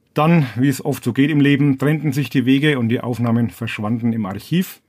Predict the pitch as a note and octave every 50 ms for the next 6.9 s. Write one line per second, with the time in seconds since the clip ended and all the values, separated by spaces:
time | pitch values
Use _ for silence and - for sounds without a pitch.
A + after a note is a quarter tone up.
0 | _ _ _ - - - _ _ _ _ _ _ _ - C3 B2 B2 A#2+ A2+ -
1 | - - - - - - - - A#2 A2 G#2 G2+ - B2 - C3 C3 A#2+ A#2+ A2+
2 | A2 A2 - _ _ _ _ _ _ - - B2+ D#3 E3 C#3+ C#3 C3 C3 D3 E3
3 | D3+ C#3 C3 C3 C3 - D3 C#3+ D#3 D3 C#3+ C#3 C3 C3 B2+ - C#3+ C3 - C3
4 | B2+ C3+ C3 - - _ - - - B2+ C3 B2 A#2 - A#2+ A2+ - - A2+ G#2
5 | - - - B2 - - D#3 C#3+ - - - C#3+ C3+ C3+ C3 B2+ B2+ A#2+ - C3
6 | A#2+ - - - C3 C3 C3+ C3+ C#3+ C3+ A2+ B2 C3 C3+ C3+ C#3 C3+ C3